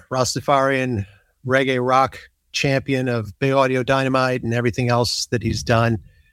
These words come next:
um, as a filmmaker, he directed The Clash's Rock the Casbah, which is shot in Texas and involves, uh,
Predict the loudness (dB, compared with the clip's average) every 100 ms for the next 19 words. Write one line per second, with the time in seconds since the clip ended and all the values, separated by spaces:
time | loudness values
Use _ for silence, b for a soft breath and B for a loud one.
0 | b b 2 2 2 -2 -6 _ _ 0
1 | 0 0 0 2 0 -2 -4 -6 -8 _
2 | _ _ _ _ -4 -2 2 4 2 -2
3 | -4 2 2 2 -2 0 0 -2 -4 0
4 | 2 2 -2 -6 -6 _ _ _ _ _
5 | _ _ _ _ _ _ -2 0 2 4
6 | 2 0 0 0 -4 -6 -10 -14 _ _
7 | _ _ _ _ -2 0 2 0 2 0
8 | -2 -6 -10 -2 0 2 0